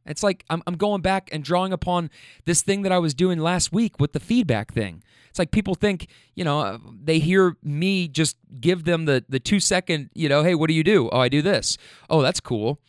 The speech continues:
And, and it's like, you know, I, I have a plan of where I'm trying to go. And if I didn't, that's when you should be like,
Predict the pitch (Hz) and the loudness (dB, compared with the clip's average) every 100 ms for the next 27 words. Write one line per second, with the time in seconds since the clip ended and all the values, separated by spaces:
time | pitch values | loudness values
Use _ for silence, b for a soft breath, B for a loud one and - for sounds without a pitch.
0 | b b _ 147 156 151 175 170 185 156 | b b _ 0 2 2 -2 0 0 0
1 | - - _ _ 196 160 139 - - - | -2 -16 _ _ -2 0 -2 -4 -14 -14
2 | B B b b b - 156 180 165 - | B B b b b 0 2 2 -2 -4
3 | 190 185 175 160 139 151 151 143 160 143 | -4 -2 0 0 0 0 0 0 0 0
4 | 131 127 120 104 135 143 143 120 - 190 | 0 2 2 2 0 0 0 0 0 0
5 | 147 165 190 185 160 143 156 156 143 113 | -2 -2 -2 -2 -2 0 2 4 4 0